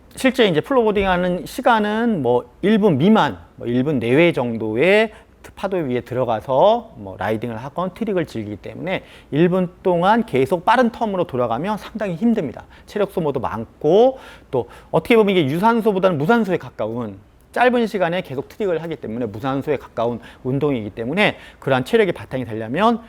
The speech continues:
여러분들이 뭐 웨이트 트레이닝이라든지, 무산소 운동의 대표적인 웨이트 트레이닝이라든지 크로스핏이라든지, 아, 그런 것들도, 그런 무산소 운동도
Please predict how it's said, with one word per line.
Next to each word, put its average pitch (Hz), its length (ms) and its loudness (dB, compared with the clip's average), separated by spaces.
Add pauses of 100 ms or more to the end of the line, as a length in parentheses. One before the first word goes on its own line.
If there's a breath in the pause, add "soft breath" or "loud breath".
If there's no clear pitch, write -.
(140 loud breath)
여러분들이 113 460 -6
뭐 98 160 -8
웨이트 139 280 0
트레이닝이라든지, 131 600 -4
무산소 120 360 -6
운동의 110 220 -8
대표적인 113 540 -6
웨이트 113 260 -6
트레이닝이라든지 120 520 -4
크로스핏이라든지, 151 1160 -6 (320 loud breath)
아, 117 160 -10
그런 127 240 -2
것들도, 117 340 -4
그런 110 160 -8
무산소 123 460 -4
운동도 113 720 0